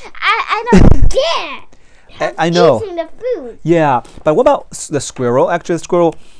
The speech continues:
Speaker 2: uh, was, you know, uh, he was trying to carry all the, what? Her favorite, his favorite food?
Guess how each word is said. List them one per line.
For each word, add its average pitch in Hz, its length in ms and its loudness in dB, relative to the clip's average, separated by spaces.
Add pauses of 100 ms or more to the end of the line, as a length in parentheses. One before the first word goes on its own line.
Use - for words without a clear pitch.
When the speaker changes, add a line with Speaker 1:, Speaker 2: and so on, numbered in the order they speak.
(160)
Speaker 2:
uh, - 100 -8
was, 143 460 -8
you 151 80 -10
know, 131 200 -6
uh, 131 80 -6
he 127 140 -10
was 143 100 -8
trying 139 220 -8
to 139 100 -10
carry 127 420 -2
all 135 220 -2
the, 110 460 -6 (640)
what? - 460 -14 (400)
Her 110 100 -10
favorite, 120 340 -12 (100)
his 110 200 -10
favorite 117 240 -12
food? 123 300 -14